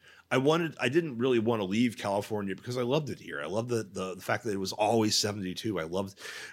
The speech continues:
the people talking, people cared about movies. Every, I spent four years with everyone around me caring about movies after spending four years with no one liking movies. Uh, you know, people didn't, didn't, they didn't know who directors were. They didn't know what a Spielberg was.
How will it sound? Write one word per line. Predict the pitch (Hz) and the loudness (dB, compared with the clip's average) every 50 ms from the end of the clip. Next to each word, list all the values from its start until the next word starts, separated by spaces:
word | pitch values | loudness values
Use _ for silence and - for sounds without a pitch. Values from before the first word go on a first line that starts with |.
| - - | -16 -14
the | 202 - - | -10 -10 -8
people | 127 - - 131 131 123 | -2 2 2 2 2 2
talking, | - - - 123 127 - 123 120 117 | 0 2 2 2 2 2 0 -2 0
people | - - 165 175 175 165 | 2 2 2 2 2 0
cared | - - - 180 170 170 180 175 | -2 2 4 6 8 8 8 8
about | 160 143 131 127 | 8 6 4 6
movies. | 127 139 160 156 127 98 87 - - | 6 6 6 6 6 2 0 2 4
Every, | 190 214 247 254 277 226 185 | 6 6 8 6 4 4 4
I | 190 185 | 4 4
spent | 180 254 226 160 | 4 4 2 0
four | - - 240 247 233 226 | 2 6 8 10 10 10
years | 220 220 226 220 180 135 113 - - - - - | 10 8 6 8 6 6 4 0 -4 -8 -4 0
with | - 175 - | 0 2 4
everyone | 135 185 190 208 226 233 233 208 220 214 | 6 6 6 8 8 6 8 8 8 10
around | 202 185 180 175 175 185 180 | 10 10 10 10 8 8 6
me | 160 147 | 4 2
caring | - - 160 160 160 156 151 | 4 6 8 8 8 8 8
about | 143 147 127 131 | 6 6 6 6
movies | 147 151 151 135 117 113 - | 6 6 8 8 6 4 4
after | 131 135 - - 139 | 4 2 2 2 0
spending | - - - 160 151 156 143 135 131 131 - - - - | 0 2 4 4 4 4 4 2 0 -2 -6 -12 -20 -2
four | - - 175 180 180 | 4 6 8 10 10
years | 165 170 170 175 160 127 139 | 10 10 8 8 6 4 2
with | 135 123 131 | 0 2 4
no | 131 139 143 147 156 160 180 185 | 4 6 8 10 10 12 12 10
one | 170 165 160 156 151 | 10 10 8 8 6
liking | 143 143 139 147 - 143 143 131 | 6 6 6 6 4 2 2 4
movies. | 131 139 147 135 117 101 92 82 - - - - - - - - - | 6 6 6 6 4 2 2 0 -2 -4 -6 -14 -16 -16 -14 -4 2
Uh, | 127 123 120 117 113 107 92 | 4 6 6 6 4 2 0
you | 107 147 139 | 0 2 2
know, | 131 123 | 4 4
people | 151 170 151 165 | 4 4 4 6
didn't, | 156 165 160 151 131 92 131 139 135 123 | 4 4 4 2 -2 -8 -10 -12 -10 -2
didn't, | 131 123 123 123 120 113 107 107 113 117 | 0 2 2 2 0 -4 -10 -12 -2 0
they | 139 151 | 2 2
didn't | 165 160 131 113 | 2 0 -2 -2
know | 107 110 104 | -2 -2 -2
who | 95 113 | -2 -2
directors | 107 98 98 90 95 101 - - - 107 101 90 90 | -2 -2 0 2 2 2 2 0 -2 -2 -2 -2 -2
were. | 87 95 101 110 127 135 | -2 0 2 2 4 4
They | 143 | 4
didn't | 147 143 120 110 | 4 2 2 2
know | 113 107 101 | 2 2 2
what | 101 90 | 2 0
a | 87 | -2
Spielberg | - - - - 110 107 98 90 101 107 104 87 90 | -2 -2 0 0 2 2 2 6 6 6 6 6 4
was. | 98 107 113 127 135 127 | 4 6 6 6 4 2